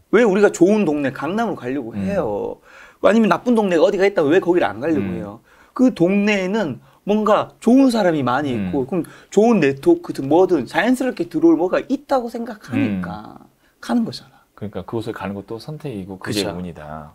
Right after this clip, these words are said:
Speaker 2: 아, 운은 선택이다.
Speaker 1: 네.
Speaker 2: 굉장히 좋은, 저도 하나 배우고 가네요. 운은
Speaker 1: 네.
Speaker 2: 선택이다.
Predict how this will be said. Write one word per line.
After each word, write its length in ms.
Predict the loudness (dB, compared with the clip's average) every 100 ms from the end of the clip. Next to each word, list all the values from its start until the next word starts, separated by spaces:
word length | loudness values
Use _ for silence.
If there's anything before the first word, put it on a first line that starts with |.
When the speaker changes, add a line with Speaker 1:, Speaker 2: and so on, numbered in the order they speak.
| _
Speaker 2:
아, 200 | -18 -18 -12
운은 280 | -6 -4 -4
선택이다. 680 | -6 -10 -12 -10 -12 -10 -10
Speaker 1:
네. 140 | -12 -14 -16 -18 -20 _
Speaker 2:
굉장히 280 | -14 -12 -10
좋은, 400 | -4 -2 -2 -4
저도 320 | -10 -10 -10 -10
하나 220 | -12 -12
배우고 220 | -10 -12
가네요. 180 | -12 -14
운은 260 | -8 -6 -6
Speaker 1:
네. 40 |
Speaker 2:
선택이다. 560 | -8 -12 -14 -14 -14